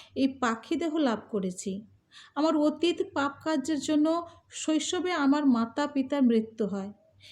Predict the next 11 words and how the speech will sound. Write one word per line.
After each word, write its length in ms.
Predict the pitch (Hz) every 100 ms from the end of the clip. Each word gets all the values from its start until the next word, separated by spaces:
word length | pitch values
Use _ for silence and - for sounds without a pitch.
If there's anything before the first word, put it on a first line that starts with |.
| -
একদিন 380 | 254 254 294 294
যখন 280 | 302 302 311
আমি 280 | 277 277 294 -
তপ্ত 380 | 285 285 _ 320
বালির 400 | 247 262 277 277
উপর 280 | 269 294 294
কোনো 300 | 277 262 269
সংরক্ষণ 680 | - 247 254 285 285 302
ছাড়াই 540 | 277 - 254 277 320 - - _ _ _ _ _ _ _ _
পড়েছিলাম, 580 | 285 320 330 349 349 370 427 - _
তখন 260 | 285 277 330